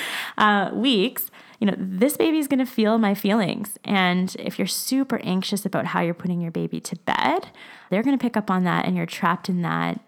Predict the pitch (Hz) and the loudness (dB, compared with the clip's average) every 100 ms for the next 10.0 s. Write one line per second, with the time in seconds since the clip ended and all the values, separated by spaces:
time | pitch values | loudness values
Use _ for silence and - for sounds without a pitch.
0 | _ - 175 170 - - 151 - 180 202 | _ -8 -6 -6 -6 -6 -4 -4 -4 -4
1 | 185 214 214 233 185 190 190 190 185 175 | 0 2 2 2 2 2 2 2 2 0
2 | 170 196 170 170 147 - - 196 - 175 | -2 -2 0 0 0 -2 -6 -4 -2 -2
3 | 175 - - 170 - - 403 - 156 - | -2 -4 -4 -2 -2 -2 -2 0 -2 -6
4 | - - - - _ - - 190 - 233 | -18 -20 -20 -20 _ -20 -8 -6 -2 0
5 | 254 247 254 262 254 240 233 349 - - | 2 0 0 -2 0 0 0 0 0 -2
6 | - - - - - 214 208 202 311 269 | -8 -18 -18 -4 0 4 4 2 2 2
7 | 208 196 262 277 220 190 185 202 - 185 | 2 2 2 4 4 2 0 -2 -8 -2
8 | 220 269 359 - - 220 240 269 220 196 | -2 0 -2 -2 -4 0 2 4 2 0
9 | 202 202 185 - 247 - 185 - 247 | -2 -2 -2 0 0 0 -4 -4 -6